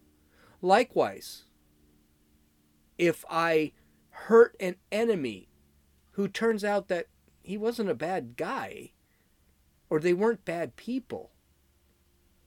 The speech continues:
and I learn that later, I'm committing an injustice? That's justice? Great question. The main point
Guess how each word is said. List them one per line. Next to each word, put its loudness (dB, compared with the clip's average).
and -2
I 2
learn 2
that -2
later, 2
I'm -6
committing -4
an -4
injustice? -10
That's -4
justice? -8
Great 0
question. -10
The 4
main 4
point 0